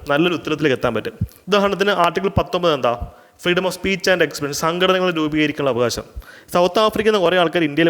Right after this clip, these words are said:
വന്നിട്ട് ഇവിടെ അവർ സംഘടന രൂപീകരിക്കാൻ പോയാൽ നമ്മൾ നോക്കിയിരിക്കുമോ? See, അതൊക്കെ പൗരന്മാർക്ക് മാത്രമുള്ള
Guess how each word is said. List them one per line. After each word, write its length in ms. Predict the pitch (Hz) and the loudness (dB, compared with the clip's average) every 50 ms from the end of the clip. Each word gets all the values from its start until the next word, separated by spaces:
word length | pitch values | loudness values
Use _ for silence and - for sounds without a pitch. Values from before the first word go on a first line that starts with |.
| 151 | 2
വന്നിട്ട് 240 | 131 131 139 135 135 131 | 0 0 -2 -2 -2 0
ഇവിടെ 120 | 147 147 | 2 4
അവർ 120 | 139 139 143 - - | 4 2 2 0 -2
സംഘടന 300 | 143 147 147 170 185 180 160 | -2 0 0 0 2 2 2
രൂപീകരിക്കാൻ 400 | 151 147 147 151 151 147 160 151 147 127 | 0 2 4 2 2 2 2 -2 0 0
പോയാൽ 160 | 123 135 135 147 | 0 0 0 -2
നമ്മൾ 160 | 151 170 190 190 175 | -4 -4 -4 -2 -2
നോക്കിയിരിക്കുമോ? 420 | 151 147 160 156 147 127 107 98 - - - - - - - - - - - | -4 -2 -2 -2 -2 -2 -2 0 0 0 0 0 -6 -10 -18 -20 -18 -10 -4
See, 100 | - 208 190 | 0 0 0
അതൊക്കെ 240 | 190 196 196 240 220 196 - - - - - | 0 -2 -2 -2 -2 -4 -8 -16 -10 -2 0
പൗരന്മാർക്ക് 680 | 151 156 160 180 202 208 208 208 208 202 202 202 214 196 160 147 | 2 2 4 4 2 2 2 0 0 0 0 0 -4 -2 0 0
മാത്രമുള്ള 600 | 151 165 165 165 - - - 220 214 208 202 | 2 2 0 -2 -6 -10 -8 -6 -4 -2 -2